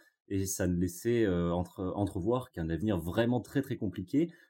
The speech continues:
de l'aveu même du maire de, de la commune qui appelait à l'aide à ce moment-là, donc, euh, au mois de juillet, au mois d'août.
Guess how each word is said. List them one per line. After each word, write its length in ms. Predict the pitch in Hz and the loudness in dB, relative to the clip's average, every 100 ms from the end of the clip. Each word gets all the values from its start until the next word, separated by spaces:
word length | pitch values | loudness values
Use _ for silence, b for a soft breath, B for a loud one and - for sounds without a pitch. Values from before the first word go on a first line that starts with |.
| B | B
de 100 | 92 | 2
l'aveu 220 | 98 87 | 4 4
même 220 | 98 113 | 4 4
du 120 | 92 92 | 2 2
maire 220 | 107 104 | 0 0
de, 240 | 87 82 | 0 2
de 100 | 85 | 0
la 120 | 92 | -2
commune 380 | 92 95 123 151 | -2 2 6 4
qui 120 | 151 | 4
appelait 260 | 85 85 127 | -2 0 2
à 60 | 101 | 4
l'aide 220 | 110 95 | 2 0
à 80 | 87 | -4
ce 100 | 92 | -4
moment-là, 380 | 85 95 127 | -2 2 2
donc, 260 | 123 85 - | 2 -2 -2
euh, 480 | 85 82 80 82 80 | -2 -2 -4 -4 -6
au 60 | 82 | -2
mois 180 | 85 | 0
de 60 | 90 | -2
juillet, 240 | 85 92 | 0 2
au 60 | 98 | 2
mois 180 | 82 85 | 2 0
d'août. 380 | 120 175 - | 0 -2 -4